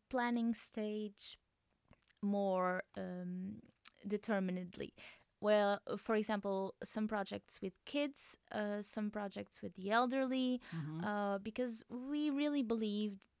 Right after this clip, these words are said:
Speaker 1: that tabletop games, all kinds of tabletop games, are very beneficial to people of a lot of different age groups and a lot of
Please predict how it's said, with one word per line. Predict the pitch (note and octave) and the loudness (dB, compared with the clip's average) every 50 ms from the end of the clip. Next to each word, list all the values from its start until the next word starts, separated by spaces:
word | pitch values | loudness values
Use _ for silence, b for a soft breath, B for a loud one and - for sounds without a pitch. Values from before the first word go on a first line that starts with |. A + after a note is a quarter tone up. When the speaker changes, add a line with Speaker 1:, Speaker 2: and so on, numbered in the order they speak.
| _ _ _ _ _ _ _ - | _ _ _ _ _ _ _ -6
Speaker 1:
that | G#3 A3+ A3 G#3+ - - _ _ _ _ _ - - G#3+ - _ _ _ _ _ _ _ _ - - | 0 2 2 2 2 0 _ _ _ _ _ -12 -12 -12 -12 _ _ _ _ _ _ _ _ -20 -6
tabletop | - - D4+ D4+ D#4+ - D4 C4+ B3 - | 0 2 2 2 2 2 2 0 0 0
games, | - A3+ G#3+ G#3 G#3 G#3 G#3+ A3 G#3+ - - _ _ _ _ - | -2 0 2 2 2 2 0 0 -2 -4 -12 _ _ _ _ 0
all | A#3 B3 C4 | 2 2 2
kinds | - B3+ B3 B3 A3+ | 2 2 2 2 0
of | A3+ - | -2 -4
tabletop | - A#3 G#3 G3+ G3+ G3 - G#3 G3 - | -6 -6 -6 -6 -8 -8 -8 -10 -10 -8
games, | - G3+ G3 G3 G3 - - | -6 -4 -4 -4 -4 -2 -2
are | G#3 G#3 | -2 0
very | G#3+ B3 C4 C4+ C4 | 0 0 0 0 0
beneficial | A3+ G#3+ A#3+ B3+ B3+ A#3+ - A#3+ A3 - - A3 G#3+ - - - | 0 2 2 4 2 2 0 -4 -6 -4 -6 -6 -8 -8 -10 -6
to | - G#3+ G#3 G#3 | -4 -4 -4 -4
people | - A#3 A3+ - - G3+ G3+ - - | -4 -8 -8 -6 -4 -6 -6 -6 -6
of | G#3 G3+ G3 F#3+ - - _ _ _ _ _ _ _ _ _ _ _ - | -6 -8 -8 -8 -12 -18 _ _ _ _ _ _ _ _ _ _ _ -8
a | A3 | -4
lot | A3 A3+ A3+ A3 A3 G#3+ | -2 0 4 4 4 4
of | G3+ G3+ | 4 0
different | G3 G#3 G3+ - - G3+ G3 G3 - _ _ _ - | -2 -6 -6 -4 -4 -6 -6 -6 -8 _ _ _ -2
age | A3 A3+ A#3 A#3 A#3 A3+ - - | 0 0 0 0 -4 -4 -6 -6
groups | - C4 B3+ B3+ B3+ A3 - - - B B B B B B B | -2 0 0 0 0 -2 -6 -10 -12 B B B B B B B
and | G3+ G3 F#3+ | -6 -4 -4
a | F#3+ F#3 | -4 -4
lot | F#3+ F#3+ G3 G3+ G3+ | -4 -2 -2 -2 -4
of | G3 | -6